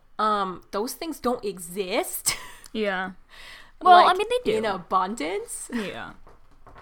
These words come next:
Speaker 1: Like, they're there, but, like, meeting people as an adult is a lot different, I have realized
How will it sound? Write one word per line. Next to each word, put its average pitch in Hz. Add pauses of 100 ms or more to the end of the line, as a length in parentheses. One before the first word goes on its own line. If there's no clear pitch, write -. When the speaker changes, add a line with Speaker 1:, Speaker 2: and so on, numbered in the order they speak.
(420)
Speaker 1:
Like, 247
they're 247
there, 190
but, -
like, 202
meeting 269
people 226
as 190
an 196
adult 180 (120)
is 185
a -
lot 170
different, -
I 180
have - (160)
realized 185